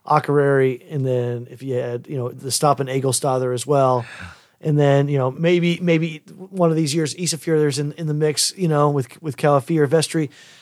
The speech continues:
And so for me personally, I loved going to those gyms and, like, and playing and being like, "Okay, you, you guys were in the first division last year. This is what a pro team looks like. And we're gonna come in, we're gonna handle our business." And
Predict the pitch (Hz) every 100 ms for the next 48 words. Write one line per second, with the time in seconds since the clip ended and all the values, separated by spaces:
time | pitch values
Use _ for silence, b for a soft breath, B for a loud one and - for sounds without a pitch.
0 | B - 170 185 170 156 160 _ - -
1 | 190 240 196 233 160 151 170 151 196 147
2 | 143 131 131 127 107 131 110 104 - -
3 | 156 139 135 123 - 190 151 156 147 143
4 | 139 135 139 139 135 - 220 202 180 196
5 | 202 196 160 170 151 208 196 196 180 196
6 | 190 - 196 175 b b b b b _
7 | _ _ - 175 180 165 156 185 175 165
8 | 147 143 - 131 131 - - 151 143 143
9 | 131 143 139 139 139 131 143 135 131 127
10 | 135 147 143 127 110